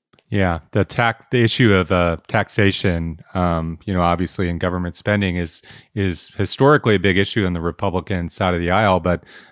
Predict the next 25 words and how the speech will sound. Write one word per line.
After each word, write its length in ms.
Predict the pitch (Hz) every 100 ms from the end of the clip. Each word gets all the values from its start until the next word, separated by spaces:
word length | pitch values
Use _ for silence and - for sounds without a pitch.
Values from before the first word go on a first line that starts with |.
| _
um, 280 | 98 90 85
that's 380 | 101 104 - -
really 260 | 98 113
been 160 | 107 101
dwarfed, 460 | 90 110 107 - -
<laughs> 20 |
I, 140 | 131
I 240 | 101 123 104
would 160 | 107
say, 240 | - 104 95
for 220 | 107 90
quite 220 | - 139
a 40 |
while, 480 | 98 107 101 87 85 - - _
nationally, 640 | 104 107 104 - 110 107 95
locally, 640 | 95 98 107 101 101 92 - - _
however 580 | 107 104 98 95 92 - _
you 80 | 107
wanna 180 | 95 90
slice 460 | - 104 104 101 90
it, 240 | 82 -
by 340 | 92 87 85 80
cultural 480 | - 101 - 95 92
issues, 640 | 90 101 - 85 82 80
and, 240 | 90 82